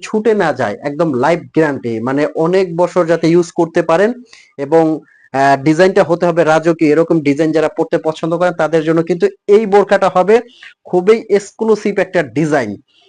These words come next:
এটার কাজটা কিন্তু ভেতর থেকে লক করা। আমি বলবো আপনি যদি, আহ, পাঁচ সাত বছর এই বোরকাটা ইউজ করতে চান, যদিও আপনি ইউজ করবেন না, but এটা কিন্তু ইউজ করা যাবে, কারণ এটা কাজটা একদম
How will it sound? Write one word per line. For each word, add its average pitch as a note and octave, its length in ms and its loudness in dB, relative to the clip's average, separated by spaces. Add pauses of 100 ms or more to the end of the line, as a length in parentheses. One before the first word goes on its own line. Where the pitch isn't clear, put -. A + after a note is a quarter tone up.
(240)
এটার F#3+ 220 -2
কাজটা G3 320 0
কিন্তু G#3+ 280 -2
ভেতর E3+ 420 0
থেকে G3+ 320 -2
লক D#3 280 0
করা। B2 180 0
আমি F#3 300 -2
বলবো G#3+ 340 0
আপনি F#3+ 280 0
যদি, G#3 320 -2 (680)
আহ, C#3 680 -2 (120)
পাঁচ F#3 140 -2
সাত A3 280 -4
বছর A3+ 260 -2
এই G#3+ 80 0
বোরকাটা G3+ 360 -2
ইউজ G3+ 260 -2
করতে F3 280 -4
চান, D3 220 -2
যদিও E3+ 320 0
আপনি G3+ 220 0
ইউজ F3+ 340 0
করবেন D#3 320 0
না, F3+ 140 0
but E3 180 -2
এটা D3+ 160 -2
কিন্তু E3+ 340 -2
ইউজ E3 300 0
করা D3 240 0
যাবে, A#2 300 -2
কারণ C#3 240 -4
এটা F3 160 -4
কাজটা F3+ 480 -2 (340)
একদম C3+ 280 -2